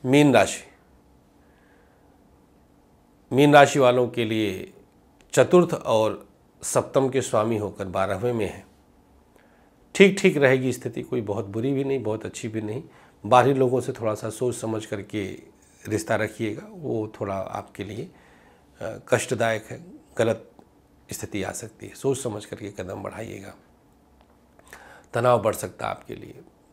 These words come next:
मुश्किलें आ सकती हैं। तो जिसके लिए बुध ठीक नहीं है, उनके लिए बस एक उपाय हम बता देते हैं।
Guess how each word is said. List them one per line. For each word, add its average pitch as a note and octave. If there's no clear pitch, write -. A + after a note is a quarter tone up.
मुश्किलें G2
आ G2+
सकती -
हैं। -
तो G2+
जिसके B2+
लिए G#3
बुध F3+
ठीक F#3
नहीं F#3+
है, F#3
उनके E3
लिए D3+
बस D3
एक D3+
उपाय C3+
हम C#3
बता B2+
देते A#2+
हैं। D#3+